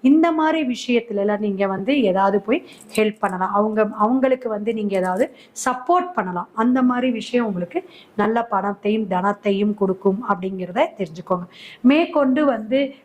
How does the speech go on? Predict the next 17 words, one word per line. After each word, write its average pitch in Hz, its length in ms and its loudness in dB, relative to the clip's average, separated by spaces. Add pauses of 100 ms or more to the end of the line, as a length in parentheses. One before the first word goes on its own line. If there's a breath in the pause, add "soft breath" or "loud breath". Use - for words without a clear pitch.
இந்த 226 160 2
லேபர்ஸ் 320 1000 0
ஒர்க் 202 220 -6
பண்ணுவாங்க 196 440 -2
பாத்தீங்களா? 190 440 -2 (320 loud breath)
லேபர்னு 226 560 0
என்னது, 214 260 0
ஒரு 214 160 0
கம்பெனி, 214 440 -2
பெரிய 233 480 0
நிறுவனம் 202 500 -2
இருக்கும், 185 300 -6 (280 loud breath)
அந்த 233 340 0
நிறுவனத்துல 254 680 0
வந்துட்டு 208 420 -4
டிசைனிங் 226 520 0
ஒர்க்கோ 190 500 2